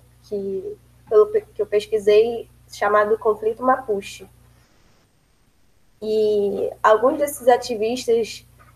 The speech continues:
é, mapuches, né, desses povos originários, também vêm se-, sido vistos como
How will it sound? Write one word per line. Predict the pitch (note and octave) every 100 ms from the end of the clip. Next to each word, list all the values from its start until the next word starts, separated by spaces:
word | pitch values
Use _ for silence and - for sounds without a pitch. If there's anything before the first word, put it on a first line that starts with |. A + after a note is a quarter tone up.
| _ -
é, | G3 G3+
mapuches, | G#3+ A3 A3 A3+ A#3+ G#3+ G#3+
né, | G3
desses | G3+ G3 -
povos | - G3 G#3+
originários, | G#3 G#3+ A3 A3 G#3 A3 -
também | A#3 A#3 B3
vêm | C#4+ D4
se-, | - B3+ - - _ _ _ -
sido | A#3 A#3
vistos | G#3 A3 B3+ A#3+ -
como | A#3 A#3 A#3+ A#3 A3